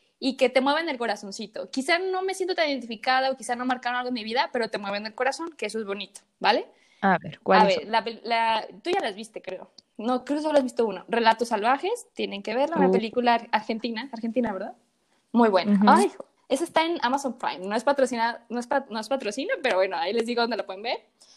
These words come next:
Speaker 1: Me estás
Speaker 2: Mírala.
Speaker 1: matando, Susana. Gran película mexicana. Ajá, gran película mexicana.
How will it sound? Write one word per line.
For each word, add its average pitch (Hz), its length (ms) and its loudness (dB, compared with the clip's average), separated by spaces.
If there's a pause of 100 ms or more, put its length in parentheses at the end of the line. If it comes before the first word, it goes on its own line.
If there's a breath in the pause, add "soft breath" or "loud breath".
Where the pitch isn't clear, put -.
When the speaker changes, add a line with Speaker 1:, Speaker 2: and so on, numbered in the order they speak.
(120)
Speaker 1:
Me 240 140 -2
estás 339 340 4
Speaker 2:
Mírala. 175 320 4
Speaker 1:
matando, 277 400 2
Susana. 262 520 -6 (180)
Gran 285 300 -6
película 277 340 -10
mexicana. 220 380 -12 (320)
Ajá, 233 280 -2
gran 254 200 -2
película 285 320 -4
mexicana. 233 600 -10